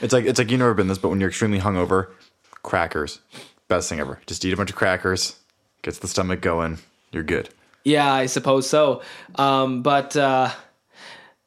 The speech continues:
Speaker 2: yeah, and then I have this, like, sort of, like, chicken. It's, like, this slab of chicken with, like, steamed vegetables and rice. I, I didn't eat it, a, a whole lot of it, actually, but, like, it was the only thing on there that I was kinda willing to eat.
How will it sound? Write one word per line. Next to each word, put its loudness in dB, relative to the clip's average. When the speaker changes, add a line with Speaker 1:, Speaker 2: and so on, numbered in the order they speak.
Speaker 2:
yeah, 4
and 0
then 4
I 4
have 2
this, 2
like, 4
sort 2
of, 0
like, 2
chicken. 0
It's, 0
like, 2
this -2
slab 0
of -2
chicken 0
with, -2
like, 0
steamed 0
vegetables 0
and -6
rice. -2
I, 2
I 4
didn't 2
eat 2
it, -2
a, -2
a 0
whole 0
lot 2
of 0
it, 0
actually, 0
but, 0
like, -2
it -10
was 2
the 4
only 4
thing 0
on 4
there 2
that 2
I 2
was -2
kinda 0
willing 2
to -2
eat. -2